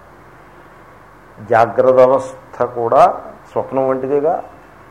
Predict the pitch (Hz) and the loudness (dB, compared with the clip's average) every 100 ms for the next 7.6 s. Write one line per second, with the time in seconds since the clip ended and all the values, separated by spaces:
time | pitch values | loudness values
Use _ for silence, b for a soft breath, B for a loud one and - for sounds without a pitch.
0 | - - - - - 123 151 143 113 143 | -20 -20 -20 -20 -2 0 0 -2 -4 -6
1 | 151 160 175 165 156 - 139 151 151 156 | -2 4 6 6 0 0 2 4 4 4
2 | 156 147 147 143 151 151 - 147 156 147 | 2 0 0 2 2 2 -6 2 2 4
3 | 147 160 147 135 123 143 151 156 156 151 | 4 4 4 0 -2 2 6 6 6 4
4 | 156 165 160 151 165 160 190 - - - | 4 6 6 6 6 6 2 0 -10 -20
5 | - - - - - - - - - - | -20 -20 -20 -20 -20 -20 -20 -20 -20 -20
6 | - - - - - - - - - - | -20 -20 -20 -20 -20 -20 -20 -20 -20 -8
7 | - 127 147 127 110 | 0 0 0 -2 -2